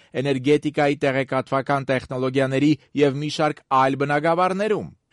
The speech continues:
Մինչ Վրաստանի վարչապետի հետ առանձնազրույցը այսօր առավոտյան Հայաստանի նախագահը հանդիպել էր նաև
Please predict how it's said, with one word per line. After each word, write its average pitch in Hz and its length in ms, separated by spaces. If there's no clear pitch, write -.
Մինչ 185 240
Վրաստանի 196 480
վարչապետի 180 640
հետ 170 160
առանձնազրույցը 165 760
այսօր 165 400
առավոտյան 160 720
Հայաստանի 156 480
նախագահը 156 460
հանդիպել 147 420
էր 147 80
նաև 151 280